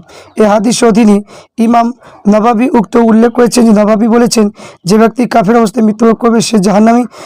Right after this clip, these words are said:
এবং নিকটে আত্মীয়গণ তার কোনো উপকার করতে পারবে না।" তো আল উবাই বললেন, আমি বলবো এই সম্বন্ধে প্রতি লক্ষ্য করুন, যে লক্ষ্য এখানে করুন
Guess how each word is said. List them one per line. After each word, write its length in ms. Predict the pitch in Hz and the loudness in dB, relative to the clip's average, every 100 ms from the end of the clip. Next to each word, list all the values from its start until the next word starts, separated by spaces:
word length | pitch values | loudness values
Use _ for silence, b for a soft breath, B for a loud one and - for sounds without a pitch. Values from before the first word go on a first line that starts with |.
| B B | B B
এবং 180 | 220 220 - | -2 0 2
নিকটে 540 | 233 - 254 262 233 - B B - | 0 2 -2 0 0 -2 B B -6
আত্মীয়গণ 640 | 220 - 262 254 233 240 | -6 0 0 2 0 -2
তার 200 | 247 226 | -2 -2
কোনো 220 | - 226 | 0 -2
উপকার 300 | 208 240 226 | -2 -2 -2
করতে 240 | 226 190 | -2 -2
পারবে 260 | 196 208 190 | -2 0 0
না।" 140 | 180 147 B B - | -2 -6 B B -6
তো 100 | 220 | -4
আল 200 | 233 233 | -2 -2
উবাই 220 | 233 220 247 | 0 2 2
বললেন, 320 | 240 208 202 B B - | 2 0 -2 B B -6
আমি 240 | 214 233 | -2 0
বলবো 220 | 233 240 | 0 0
এই 80 | 247 | 0
সম্বন্ধে 400 | 208 233 226 220 | 0 0 0 0
প্রতি 300 | 202 226 220 | 0 -2 -2
লক্ষ্য 320 | 202 208 - | -2 -2 -2
করুন, 280 | - 233 247 247 B B B B B _ | -2 0 -2 -4 B B B B B _
যে 180 | 175 208 | -4 0
লক্ষ্য 440 | 220 226 - 240 254 240 | 2 0 -2 -2 -2 -2
এখানে 280 | 214 233 | 0 0
করুন 380 | 214 220 220 208 | 0 0 0 -2